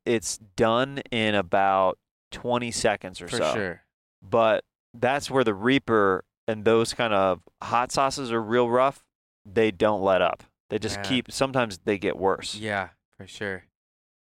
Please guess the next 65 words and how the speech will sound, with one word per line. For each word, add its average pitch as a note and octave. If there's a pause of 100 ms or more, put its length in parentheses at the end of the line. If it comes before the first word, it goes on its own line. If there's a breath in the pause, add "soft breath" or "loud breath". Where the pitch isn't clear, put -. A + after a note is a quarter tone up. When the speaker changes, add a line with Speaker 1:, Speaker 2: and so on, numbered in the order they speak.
Speaker 2:
I A#2
was B2+
thinking A2+
about G2+
the G#2
last G2+
time G#2
I G2
did G2
Scissor G#2
Brothers, G2
I F#2+
had G2
to F#2+
chug F#2+
the F2+
syrup. A2
Speaker 1:
Oh. - (100)
Speaker 2:
That A2
was G2+ (140)
Speaker 1:
You G#2
took C3
that G#2+
Speaker 2:
awful. G2
Speaker 1:
like E2+
a -
champ. G2 (100)
Speaker 2:
It A#2
was A2
one A#2
of G2
the G2+
worst G2
things F#2+
Speaker 1:
Pe- F#2+
Speaker 2:
I've F2+
ever F2+
done. E2+
Speaker 1:
People C#3+
got A2+
mad G#2
at F#2
me F#2+
because F#2+
I F#2
gave F#2
up F2+ (220)
too G2+
early G2
on G2+
that G#2
Speaker 2:
Yeah. G#2
Speaker 1:
one. G#2+
I G#2
was G#2+
like, F#2 (340)
my A2
stomach A2+
was G#2
already G#2
messed G#2
up, G#2
and G2
I F#2+
just, F#2